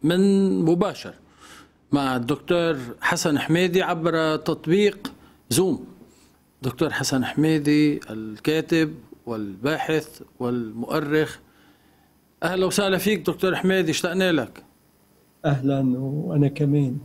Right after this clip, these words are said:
Speaker 2: الله يخليك.
Speaker 1: إن شاء الله بخير.
Speaker 2: إخوان بالأو تي في، الحمد لله، الحمد لله.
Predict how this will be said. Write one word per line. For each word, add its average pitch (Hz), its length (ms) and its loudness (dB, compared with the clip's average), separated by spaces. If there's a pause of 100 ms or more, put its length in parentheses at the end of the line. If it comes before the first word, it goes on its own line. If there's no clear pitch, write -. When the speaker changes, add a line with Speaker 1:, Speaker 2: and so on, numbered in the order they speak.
(180)
Speaker 2:
الله 127 160 2
يخليك. 123 760 -4 (580)
Speaker 1:
إن - 40 -10
شاء 143 100 0
الله 139 120 2
بخير. 123 480 -2 (840)
Speaker 2:
إخوان 127 400 0
بالأو 127 200 -2
تي 131 260 2
في، 107 260 -2
الحمد 123 300 2
لله، 107 420 -2 (280)
الحمد 165 340 -6
لله. 90 200 -12